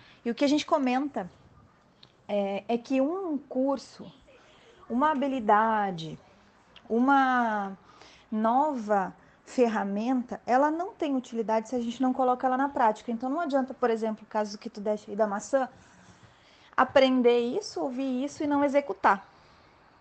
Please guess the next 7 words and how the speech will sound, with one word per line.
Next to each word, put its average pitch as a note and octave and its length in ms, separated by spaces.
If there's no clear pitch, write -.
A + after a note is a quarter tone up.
A G#3+ 120
gente C#4 460
descobriu, A3 800
aqui, G3+ 400
é, F#3+ 260
através G3 360
desse G3 320